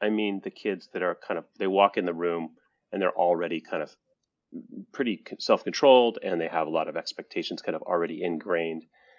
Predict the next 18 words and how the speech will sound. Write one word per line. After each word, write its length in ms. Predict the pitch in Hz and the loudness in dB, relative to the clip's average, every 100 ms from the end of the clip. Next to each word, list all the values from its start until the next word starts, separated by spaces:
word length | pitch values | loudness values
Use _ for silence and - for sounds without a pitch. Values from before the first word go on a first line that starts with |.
| _ - | _ -6
So 120 | 117 | 6
they're 100 | 117 | 8
gonna 160 | 104 - | 8 6
sit 220 | 110 - | 0 2
down 220 | 92 87 | 4 4
and 80 | 82 | 2
be 80 | 82 | -2
like, 140 | 80 | 0
"Okay, 280 | 101 - 80 | 0 0 0
what 140 | 87 | 2
are 40 | 90 | 0
we 100 | 82 | 0
learning? 340 | 85 85 82 | -2 -2 0
I 80 | 87 | 0
wanna 180 | 85 82 | 0 0
get 140 | 85 | -6
an 100 | 78 | -6
A," 220 | 78 85 | -8 -10